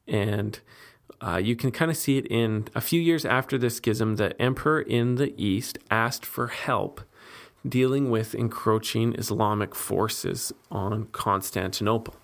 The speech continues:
And so he asked the West to send people. And so the Pope rallied some, um, l-, l-, European leaders there, there with their knights to come to the East. And this began the Crusades, this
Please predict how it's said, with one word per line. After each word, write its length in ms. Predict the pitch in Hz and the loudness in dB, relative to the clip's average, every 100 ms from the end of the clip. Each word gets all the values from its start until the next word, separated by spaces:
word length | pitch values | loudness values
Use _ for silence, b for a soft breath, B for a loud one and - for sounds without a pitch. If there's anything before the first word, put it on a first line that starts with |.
| B B B B | B B B B
And 120 | 113 | -6
so 100 | 110 | 0
he 80 | 113 | 0
asked 540 | - 120 143 - - - | 2 0 0 -6 -8 0
the 80 | |
West 420 | 110 113 104 107 - | 2 4 2 -2 -6
to 80 | |
send 300 | 113 131 139 | -2 0 -2
people. 320 | 139 - - 98 | -2 -6 -4 -4
And 120 | 98 | -4
so 220 | - 107 | -2 -2
the 120 | 107 | -2
Pope 420 | - - 117 117 - B B B | -4 0 0 -2 -14 B B B
rallied 600 | 110 110 107 110 110 110 | 0 2 2 2 2 0
some, 460 | - - 104 101 107 B B B | -4 0 2 2 -4 B B B
um, 300 | 104 101 95 | -2 0 -2
l-, 240 | - 117 117 - - | 0 -2 -2 -10 -12
l-, 80 | 76 - | -10 -10
European 640 | - 127 131 127 135 127 113 | -2 4 4 4 2 2 2
leaders 540 | 104 107 107 107 107 | 2 2 2 0 -4
there, 360 | - 101 - - - _ - | -2 -2 -2 -8 -16 _ -6
there 180 | - 107 | 0 0
with 220 | - 107 | 0 -2
their 120 | - 110 | 0 0
knights 460 | 101 95 90 - | 2 0 -2 -6
to 100 | - | -4
come 380 | 107 - 95 101 | -4 0 0 0
to 280 | - - 110 | -6 -4 -2
the 240 | 113 - | -2 -2
East. 280 | 87 87 - | -4 -4 -4
And 120 | 98 | -2
this 140 | 107 - | -2 -2
began 440 | 127 131 90 95 | -4 0 0 0
the 80 | 98 | -4
Crusades, 600 | - 120 - 147 - - | -4 -4 0 0 -2 -6
this 220 | 117 - | -8 -8